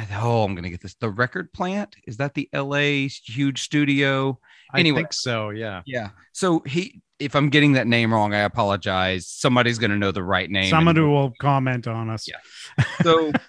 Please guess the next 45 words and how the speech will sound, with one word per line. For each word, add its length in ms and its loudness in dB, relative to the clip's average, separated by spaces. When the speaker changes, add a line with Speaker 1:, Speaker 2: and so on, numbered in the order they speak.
Speaker 1:
<laughs> 300 -20
he, 160 2
um, 440 4
he 220 0
worked 480 0
there. 680 -4
And 280 4
he 240 0
worked 380 0
one 200 2
of 140 -4
the 80 -2
trucks 520 -4
for 200 -4
the 100 -4
studio. 600 -2
So 180 -6
they 160 2
would 220 -4
go 400 0
to 360 2
the 80 -4
big 280 -2
concerts 600 -2
and 80 -4
the 20 -4
big 240 -4
festivals 540 -4
where 100 -2
they'd 160 2
wanna 240 2
record 460 -4
the 60 -2
live 280 0
performances, 600 -8
maybe 200 -6
turn 220 -4
them 140 -2
into, 500 -4
uh, 340 0
albums 580 -2
or 320 -4
releases, 540 -4
Speaker 3:
Yep. 40 -14
Speaker 1:
or 60 -20